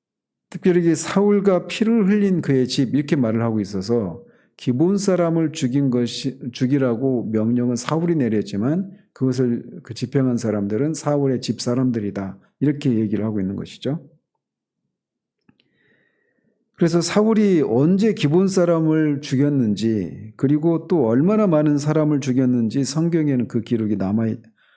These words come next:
아, 나와 있지 않지, 않습니다. 그런데 뒤에 오 절에 이 기브온 사람들의 말을 이렇게 통해서 볼 때 사울은 분명히 과거 이 여호수아 때 기브온과 맺었던 그 하나님의 이름으로 맺었던 그 조약을 깨고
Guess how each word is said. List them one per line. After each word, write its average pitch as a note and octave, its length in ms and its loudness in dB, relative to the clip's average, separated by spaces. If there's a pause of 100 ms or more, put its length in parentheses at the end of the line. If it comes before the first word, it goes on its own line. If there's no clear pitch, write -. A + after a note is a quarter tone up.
(160)
아, G#2+ 140 -6
나와 G3+ 260 2
있지 C3 220 0
않지, G2 460 -4
않습니다. G2 840 -4 (800)
그런데 E3+ 580 2 (240)
뒤에 E3 280 2
오 C#3 260 2
절에 D#3+ 600 2
이 B2 200 0
기브온 D#3 380 0
사람들의 C#3 960 2
말을 A2+ 520 0
이렇게 G#2+ 320 -4
통해서 D3 360 0
볼 G#2 240 -4
때 B2 340 -2 (640)
사울은 F3 400 2
분명히 C3+ 760 0
과거 B2 680 0 (300)
이 G#2 340 -2
여호수아 D3+ 840 0
때 D#3+ 460 0
기브온과 C3+ 640 0
맺었던 G#2+ 720 0
그 G#2+ 120 -8
하나님의 D#3+ 420 0
이름으로 B2+ 360 0
맺었던 G#2+ 640 -2
그 A2 160 -6
조약을 G#2+ 460 -2
깨고 B2+ 760 -2